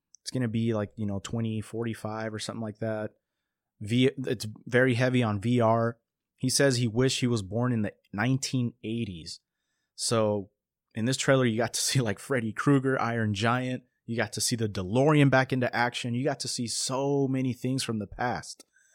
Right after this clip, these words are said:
This movie's gonna be great. All right, let's move on. Let's talk, before we get to the big ones, let's talk Ready Player, oh, I'm sorry, I already talked about that. Sorry about that.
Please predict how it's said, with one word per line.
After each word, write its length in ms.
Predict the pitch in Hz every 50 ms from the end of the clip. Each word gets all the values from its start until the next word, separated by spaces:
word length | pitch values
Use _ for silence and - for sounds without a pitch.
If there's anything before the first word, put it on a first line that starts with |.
| _ _ _ _ _ -
This 280 | 180 190 190 139 -
movie's 280 | 147 151 147 135 131 123
gonna 160 | 135 127 123
be 120 | 120 120
great. 580 | 107 98 104 107 120 131 131 117 - - - - _ _ _ _ _ _ _ _ _ _ _ _ _ _ _ _ _ _ _ _ _ _ _ _ _ _ _ _ _ _ _ _ _ -
All 160 | 90 101 104
right, 300 | 113 131 147 135 104 - _ _ _ _
let's 220 | - 87 90 - -
move 160 | 113 107 101
on. 380 | 120 123 120 104 92 85 82 - -
Let's 340 | - 101 120 151 160 - -
talk, 440 | - - - 127 123 127 123 - - _ _ _ _ _ _ _ _ _ _ -
before 360 | - 98 - - - 135 139
we 140 | 139 135 123
get 220 | 113 123 120 117
to 100 | - -
the 80 | 107 101
big 240 | 92 98 117 117 110
ones, 400 | 98 95 90 90 98 98 101 - _ _ _ _ _ _ _ _ _ _ _ _
let's 340 | - - 110 117 117 - -
talk 580 | - - - - 113 113 110 110 107 110 - - _ _ _ _ _ _ _ _ _ _ _ _ _ _ _ _ _ _ _ _ _ _ _
Ready 300 | - 101 110 113 120 123
Player, 420 | 110 - - - 120 117 113 110 - -
oh, 60 | 117
I'm 160 | 107 107 113
sorry, 280 | 117 - - 87 90 92
I 60 | 98
already 260 | 95 104 101 98 95
talked 260 | 90 - - 98 95 -
about 300 | 92 87 - 87 87 -
that. 200 | - 90 92 -
Sorry 180 | - 90 90
about 220 | 90 87 87 95 -
that. 180 | 123 127 -